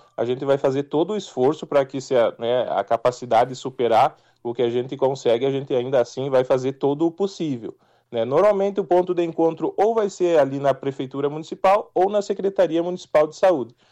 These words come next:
Mas essas informações, tanto na questão de horário e tudo mais, né, porque a gente já tem essa parceria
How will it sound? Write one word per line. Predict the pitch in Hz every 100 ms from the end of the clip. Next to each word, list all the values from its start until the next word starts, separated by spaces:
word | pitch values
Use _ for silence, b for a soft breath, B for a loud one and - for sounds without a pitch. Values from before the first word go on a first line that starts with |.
| b b
Mas | 123 123
essas | 143 190 185
informações, | 190 180 170 139 139 151
tanto | - 139 151
na | 170 156
questão | 147 - 139
de | 151
horário | 131 107 104 135 139
e |
tudo | 123 120 113
mais, | 104 120 165
né, | 131
porque | 135 135
a | 120
gente | 127 135
já | 127 123
tem | 127 131
essa | 131
parceria | 123 120 120 117 117 127